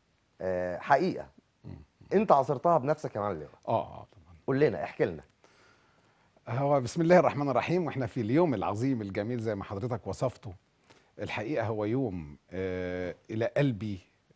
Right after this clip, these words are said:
Speaker 2: آه، قريب جدًا، وأنا في هذا اليوم كنت موجود ساعتها في الشارع.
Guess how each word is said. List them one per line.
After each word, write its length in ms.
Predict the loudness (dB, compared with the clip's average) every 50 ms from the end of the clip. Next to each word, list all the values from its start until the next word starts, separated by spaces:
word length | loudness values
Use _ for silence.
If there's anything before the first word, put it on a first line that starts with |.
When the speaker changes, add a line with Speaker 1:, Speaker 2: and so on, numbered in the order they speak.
| _ -12
Speaker 2:
آه، 300 | -8 -6 -4 -4 -4 -6 -6 -6
قريب 400 | -4 -2 -2 -2 -2 -6 -8 -8
جدًا، 480 | -10 -10 -10 -6 -6 -6 -6 -6 -10 -12 -14 -20 -20 -20 -20 _ -8
وأنا 260 | -6 -4 -2 -2 -2
في 140 | -2 -2 -2
هذا 220 | -2 -2 -2 -2 -4
اليوم 340 | -2 -2 -2 0 -2 -4 -4
كنت 200 | -8 -10 -8 -6
موجود 420 | -6 -4 -4 -6 -4 -6 -8 -8 -6
ساعتها 540 | -6 -4 -4 -4 -4 -6 -6 -8 -8 -8 -12 _ _ _ _ _
في 60 | -10
الشارع. 600 | -8 -8 -4 -2 0 2 2 2 2 0 -2 -4